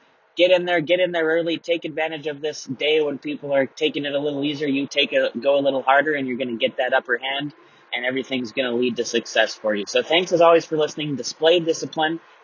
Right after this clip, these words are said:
practice self-confidence, and get started today. You guys have a fantastic one. We'll catch you on the next tip from the whip.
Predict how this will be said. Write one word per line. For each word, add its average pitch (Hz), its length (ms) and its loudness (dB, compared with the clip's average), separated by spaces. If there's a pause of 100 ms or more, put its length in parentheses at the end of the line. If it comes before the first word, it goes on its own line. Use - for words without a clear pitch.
practice 165 400 2
self-confidence, 156 1000 -4 (200)
and 120 160 -4
get 135 200 0
started 120 400 -4
today. 107 240 -4
You 110 160 -6
guys 123 180 -2
have 120 140 -10
a 117 40 -12
fantastic 135 640 -2
one. 143 160 -4
We'll 123 100 -2
catch 131 280 -2
you 135 80 -2
on 131 80 -4
the 123 80 -10
next 131 300 -4
tip - 200 -2
from 135 140 -12
the 123 80 -6
whip. 147 260 4